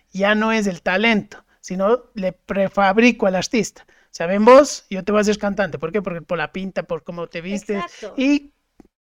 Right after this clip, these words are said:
Speaker 1: hablábamos de la marca de, de, bueno, la plataforma TikTok, que lo que va presentando TikTok va generando a que todos consuman eso, vestimentas,
Speaker 2: Y se vuelve
Speaker 1: peinados.
Speaker 2: tendencia.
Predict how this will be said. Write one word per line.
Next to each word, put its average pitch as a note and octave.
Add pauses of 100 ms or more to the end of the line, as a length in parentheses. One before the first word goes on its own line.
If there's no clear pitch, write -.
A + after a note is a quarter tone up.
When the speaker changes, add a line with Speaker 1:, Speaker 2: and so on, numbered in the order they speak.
(260)
Speaker 1:
hablábamos A#3+
de G3
la F#3
marca G#3
de, E3
de, F3+
bueno, F3+
la D#3
plataforma G3
TikTok, - (520)
que A3
lo G3
que F#3+
va F#3+
presentando G#3+
TikTok B3+
va F3+
generando F#3
a D#3+
que -
todos F#3+
consuman F#3
eso, G3
vestimentas, G3
Speaker 2:
Y G#3
se G3+
vuelve G3+
Speaker 1:
peinados. G3
Speaker 2:
tendencia. A#3